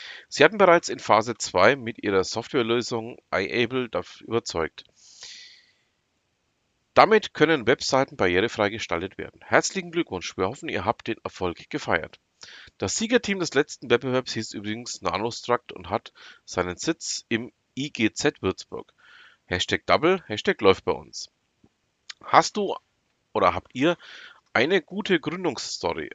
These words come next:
Auf Twitter gab es einen Aufruf der Gründerplattform am Startup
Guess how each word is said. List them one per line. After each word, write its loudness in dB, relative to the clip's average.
Auf -4
Twitter 2
gab 2
es -8
einen 0
Aufruf -6
der 2
Gründerplattform 0
am -8
Startup 0